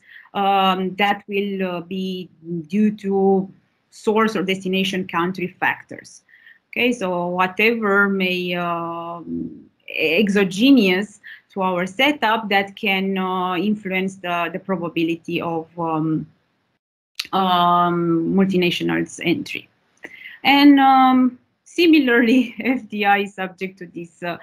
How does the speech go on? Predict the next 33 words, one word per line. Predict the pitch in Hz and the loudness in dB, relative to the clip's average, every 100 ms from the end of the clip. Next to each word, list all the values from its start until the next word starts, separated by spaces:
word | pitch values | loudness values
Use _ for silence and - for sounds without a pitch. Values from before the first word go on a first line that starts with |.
| - - | -16 -16
quadratic | - 220 294 320 285 | -10 -2 -2 -2 -4
adjustment | 240 220 214 214 208 208 | -6 -4 -6 -6 -8 -8
cost, | - 170 170 - _ | -10 -6 -8 -10 _
uh, | 143 147 | -8 -6
modeled | 147 170 175 190 190 185 180 | -4 -4 0 2 2 -4 -4
in | 175 170 | -6 -6
the, | 165 165 - | -6 -6 -8
in | - - 190 185 | -10 -6 -6 -4
the, | 175 170 | -6 -6
the, | 170 | -8
the | 165 175 | -8 -10
same | - 170 165 | -4 -2 0
way. | 254 311 311 311 - - - | 2 6 4 2 -8 -16 -4
And | 208 202 196 | -2 0 0
as | 190 190 185 | -2 -2 -2
I | |
said, | 170 - 247 202 | -4 0 -2 0
we | 226 | 0
will | 208 190 | 0 0
estimate, | 190 196 190 190 190 - | -2 -4 0 0 0 -4
uh, | 190 185 185 180 | -6 -2 -2 -2
all | 202 196 | -2 -2
these | 196 190 190 _ 202 | -2 -6 -8 _ 2
parameters, | 196 196 190 185 - 180 170 175 - 175 | 2 2 -2 -4 -8 -10 -10 -10 -10 -6
um, | 170 170 170 175 170 170 170 _ _ _ _ _ _ _ _ | -4 -4 -4 -4 -4 -6 -8 _ _ _ _ _ _ _ _
adjustment | 214 185 180 185 190 170 | -6 -4 -4 -2 -4 -4
cost | 165 170 - | -6 -8 -6
parameters, | 170 165 - 254 294 302 302 - - - | -6 -4 -4 -2 0 0 -2 -18 -20 -12
uh, | - 196 196 190 | 0 2 2 0
that | 190 190 196 | 0 0 0
will | 190 190 | -8 -4
tell | 190 180 | -4 -2
us | 175 175 - - | -2 -2 -8 -20